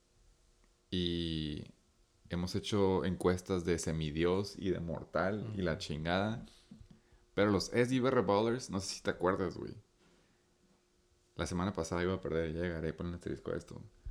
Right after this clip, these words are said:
Speaker 1: Pero luego el Flying Hellfish, güey. Un equipo que, un equipo que hizo ciento sesenta la semana pasada y creo que ciento cincuenta la antepasada y ciento cuarenta la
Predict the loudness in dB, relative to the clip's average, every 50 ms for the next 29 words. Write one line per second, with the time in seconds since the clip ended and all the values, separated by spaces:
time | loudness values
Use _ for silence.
0 | -12 -14 -18 -20 _ _ _ -4 0 4 4 4 4 2 0 0 0 0 0 2
1 | 2 2 2 2 -2 -4 -6 -6 -8 -14 -14 -16 -16 -18 _ -16 -8 -6 -6 -4
2 | -2 -4 -4 -4 -6 -8 -6 -6 -4 -2 -2 -2 -2 -4 -4 -6 -4 -4 -2 -4
3 | -2 -2 -4 -2 0 0 0 0 0 -2 -4 -4 -4 -4 -4 -2 -2 0 0 0
4 | -2 -2 -2 -2 -2 -4 -4 -4 0 0 2 2 0 0 -2 -4 -4 -4 -4 -2
5 | -2 -2 -2 -4 -6 -4 -4 -4 -4 -2 0 0 0 0 0 0 0 0 0 -2
6 | -2 -2 -2 -2 0 2 2 2 2 0 -2 -2 -2 -2 -2 -2 0 0 2 4
7 | 4 4 2 0 0 0 0 0